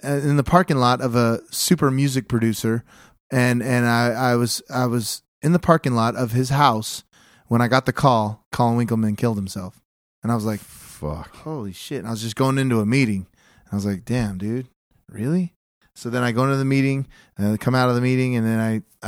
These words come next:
Speaker 1: I go to William Morris and do the whole thing, sign the book and all that stuff. And then I go up, have the M T V meeting with Vinny Potestivo,
Speaker 2: Mm-hmm.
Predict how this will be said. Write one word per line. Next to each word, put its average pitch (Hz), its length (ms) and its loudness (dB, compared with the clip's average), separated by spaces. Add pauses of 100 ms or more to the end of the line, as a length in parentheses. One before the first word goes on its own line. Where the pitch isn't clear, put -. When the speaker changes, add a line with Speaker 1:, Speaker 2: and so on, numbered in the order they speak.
Speaker 1:
I 113 40 -2
go 117 180 -2
to 110 260 -4
William 117 300 0
Morris 113 380 0
and 104 200 0 (320)
do 110 120 2
the 117 160 -2
whole 117 140 2
thing, 117 280 -2
sign 120 280 -2
the 117 60 0
book 113 300 -2
and 113 80 -2
all 117 140 0
that 120 140 -2
stuff. 110 360 -4 (500)
And 113 140 2
then 110 320 2 (560)
I 127 120 -8
go 120 180 2
up, 120 120 -2
have 120 200 0
the 120 200 0
M 127 140 -2
T 120 160 2
V 117 160 2
meeting 113 460 0 (920)
with 110 220 2
Vinny 117 360 0
Potestivo, 117 680 0
Speaker 2:
Mm-hmm. 107 220 -2